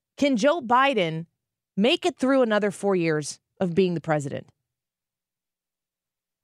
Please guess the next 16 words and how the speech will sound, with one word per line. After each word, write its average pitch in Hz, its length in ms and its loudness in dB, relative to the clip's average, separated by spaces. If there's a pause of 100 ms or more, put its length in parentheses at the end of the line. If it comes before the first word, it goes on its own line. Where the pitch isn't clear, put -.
(640)
That 240 160 4
is 277 100 -2
a 302 80 2
valid 226 440 2
question. 220 520 -2
You 339 120 0
should - 260 -4
ask 269 280 2
that 269 200 2
of 190 160 -4 (140)
every 262 240 0
person 175 340 -4
that 156 180 -2
you 160 60 0
vote 143 220 -4
for. - 260 -10